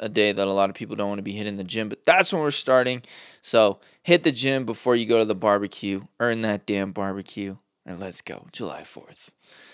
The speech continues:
How to eat out while staying in a calorie deficit. All right. So in my life experience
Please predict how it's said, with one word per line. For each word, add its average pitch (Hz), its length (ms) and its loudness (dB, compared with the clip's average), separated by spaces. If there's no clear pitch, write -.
How 139 120 8
to 151 80 10
eat 151 220 6
out 135 180 10
while 123 120 4
staying 120 240 -6
in 113 60 -4
a 110 40 -4
calorie 101 320 0
deficit. - 420 -12
All 107 100 -2
right. 117 280 2
So 165 400 6
in 175 220 0
my 139 520 2
life 107 440 0
experience 120 960 -6